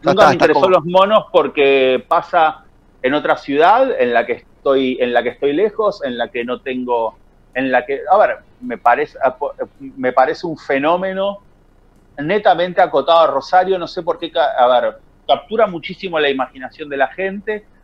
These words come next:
Speaker 2: pero no dejan de ser narcotraficantes como los que escribo durante todos los días. Escribí durante años sobre Marcos Estrada González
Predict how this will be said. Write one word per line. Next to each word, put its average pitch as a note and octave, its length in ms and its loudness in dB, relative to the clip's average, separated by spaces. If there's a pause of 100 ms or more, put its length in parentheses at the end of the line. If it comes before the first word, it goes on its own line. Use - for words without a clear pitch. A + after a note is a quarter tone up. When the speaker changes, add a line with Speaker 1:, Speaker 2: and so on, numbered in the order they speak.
(120)
Speaker 2:
pero G3 160 0
no G#3+ 100 -2
dejan B3 240 -2
de F#3+ 80 -6
ser G3+ 160 -6
narcotraficantes F#3+ 840 -2
como E3+ 180 -12
los D#3+ 120 -4
que - 80 -16
escribo F#3 580 -4
durante D#3 400 -4
todos G#3 180 -8
los F#3 140 -4
días. G#3+ 340 -4
Escribí E3+ 280 -8
durante E3 340 -8
años F3 180 -12
sobre D#3 240 -6
Marcos D#3 340 -4
Estrada D#3 360 -4
González D3 680 -4